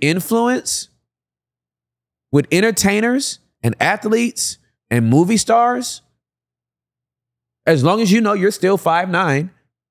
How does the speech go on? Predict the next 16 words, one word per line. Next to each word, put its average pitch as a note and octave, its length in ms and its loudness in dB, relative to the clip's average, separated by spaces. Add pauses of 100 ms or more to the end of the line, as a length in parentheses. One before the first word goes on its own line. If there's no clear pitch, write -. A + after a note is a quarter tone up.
(480)
and E3 100 2
a E3+ 40 4
hundred D#3+ 240 2
and F3 100 0
sixty-two E3+ 340 -2
pounds. D#3+ 460 -4 (1000)
But C#3 140 2
just F#3+ 240 2
know, F3+ 380 -2 (340)
when A2+ 200 0
they C3 140 0
watch F#3+ 280 0
a G3+ 40 -6
clip, - 480 -2 (1400)
they C#3 300 0
think C3 560 -4